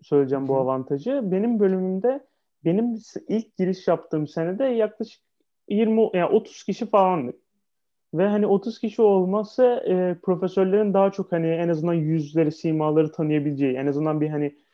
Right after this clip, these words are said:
Speaker 1: amfi ortamından değil de daha çok böyle işte lise, sınıf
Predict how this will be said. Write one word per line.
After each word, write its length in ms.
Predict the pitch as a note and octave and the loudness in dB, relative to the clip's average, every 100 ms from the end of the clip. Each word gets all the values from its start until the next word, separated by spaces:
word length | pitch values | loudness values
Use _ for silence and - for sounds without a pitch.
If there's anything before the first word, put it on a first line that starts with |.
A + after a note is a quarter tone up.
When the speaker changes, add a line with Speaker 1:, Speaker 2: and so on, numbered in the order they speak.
| _ _ | _ _
Speaker 1:
amfi 360 | E3 F#3 F#3 F#3 | -2 -2 0 0
ortamından 800 | E3 D#3 D#3+ E3 E3 F3 F3+ F3 | 2 0 -2 -2 0 -2 -2 -2
değil 180 | G#3+ | -4
de 140 | F3+ D#3+ | -2 0
daha 220 | F3 F3+ | 2 2
çok 260 | G3 F#3+ E3 | -2 -6 -2
böyle 360 | E3+ F3 F3 - _ _ _ - | 0 2 -2 -6 _ _ _ -16
işte 240 | - E3 | -4 0
lise, 260 | G3+ G3+ D#3+ | 0 2 -2
sınıf 360 | D#3+ F3+ E3+ | 0 -2 -2